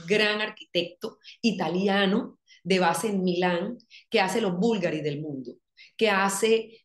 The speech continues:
eh, e hizo el arte en Surfside, el edificio más exclusivo que tiene Miami Beach, donde vive Ivanka Trump. Entonces, esto, eh,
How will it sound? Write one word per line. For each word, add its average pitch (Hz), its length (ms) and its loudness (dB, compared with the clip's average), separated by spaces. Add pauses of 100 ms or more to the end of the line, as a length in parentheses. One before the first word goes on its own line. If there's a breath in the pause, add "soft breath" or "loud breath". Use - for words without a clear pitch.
eh, 180 340 2
e 214 80 4
hizo 226 220 4
el 208 120 6
arte 170 480 0
en 180 80 0
Surfside, 175 720 -2 (100)
el 175 140 2
edificio 175 580 0
más 233 760 0 (220)
exclusivo 214 800 -2
que 190 120 -4
tiene 170 200 -4
Miami 139 320 -4
Beach, - 460 -14 (720)
donde 185 380 2
vive 202 220 4
Ivanka 180 420 0
Trump. 113 300 -10 (960)
Entonces, 190 920 0
esto, 214 580 -2 (300)
eh, 180 480 2